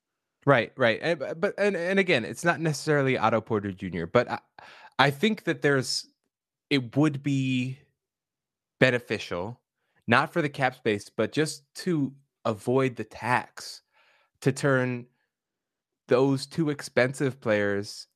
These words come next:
into <laughs> one expensive player. You know, I, I, I just think that, I don't know. I, I'm,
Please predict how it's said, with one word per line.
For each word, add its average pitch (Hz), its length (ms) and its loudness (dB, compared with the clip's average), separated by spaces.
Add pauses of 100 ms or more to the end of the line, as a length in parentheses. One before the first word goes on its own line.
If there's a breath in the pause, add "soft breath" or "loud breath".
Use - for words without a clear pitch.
into 101 720 0 (260)
<laughs> - 220 -20
one 120 380 2
expensive 101 600 -4
player. 87 400 -4
You 110 120 0
know, 117 140 4
I, 110 120 0
I, 107 320 -6
I 139 120 4
just 139 220 -4
think 147 220 -4
that, 123 260 0 (1200 soft breath)
I 127 80 6
don't 110 100 4
know. 92 140 0
I, 127 200 0 (340)
I'm, 139 380 0